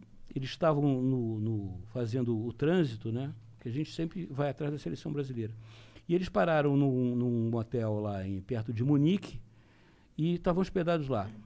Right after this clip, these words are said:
E aí eles gravaram, acabaram a gravação, o pessoal foi tomar chopp e comer salsicha. Aí depois, chegando no hotel, aí eles estavam chegando no hotel, tava rolando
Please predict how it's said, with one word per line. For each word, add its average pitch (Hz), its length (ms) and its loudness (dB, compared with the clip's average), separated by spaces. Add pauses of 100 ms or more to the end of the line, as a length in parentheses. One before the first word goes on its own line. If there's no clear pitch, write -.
(320)
E 180 200 4
aí 190 440 4
eles 151 240 0
gravaram, 160 340 4
acabaram 175 280 4
a 147 40 2
gravação, 165 680 2 (460)
o - 60 -4
pessoal 170 300 2
foi 170 160 0
tomar 165 280 0
chopp 175 420 2 (240)
e 147 400 0
comer 147 400 2
salsicha. 127 500 -6 (1500)
Aí 180 140 6
depois, 208 340 4
chegando 160 420 4
no 147 80 4
hotel, 165 460 2 (920)
aí 123 380 4
eles 147 160 0
estavam 165 220 0
chegando 151 260 0
no 160 60 4
hotel, 160 320 2
tava 170 240 0
rolando 160 260 2